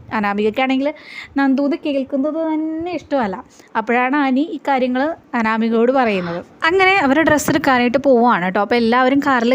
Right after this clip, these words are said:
കയറുകയാണ്. അപ്പം അനിയനോട് അനിയുടെ അമ്മ ചോദിക്കുക, "എന്താ നീ വരണില്ലേ?" എന്ന് ചോദിക്കുകയാണ്. അപ്പോഴത്തേക്കും അമ്മ പറയ-,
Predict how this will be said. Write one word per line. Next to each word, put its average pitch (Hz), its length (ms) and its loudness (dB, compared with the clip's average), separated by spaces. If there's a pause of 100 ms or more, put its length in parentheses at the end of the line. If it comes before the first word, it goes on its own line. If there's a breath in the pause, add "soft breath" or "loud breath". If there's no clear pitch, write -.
കയറുകയാണ്. 226 560 2
അപ്പം 254 400 -2
അനിയനോട് 247 480 2
അനിയുടെ 277 240 2
അമ്മ 262 200 2
ചോദിക്കുക, 262 280 2
"എന്താ 220 220 0
നീ 269 160 4
വരണില്ലേ?" 247 480 2
എന്ന് 240 140 2
ചോദിക്കുകയാണ്. 185 400 -2 (500 loud breath)
അപ്പോഴത്തേക്കും 311 460 -2
അമ്മ 294 320 2
പറയ-, 285 180 -2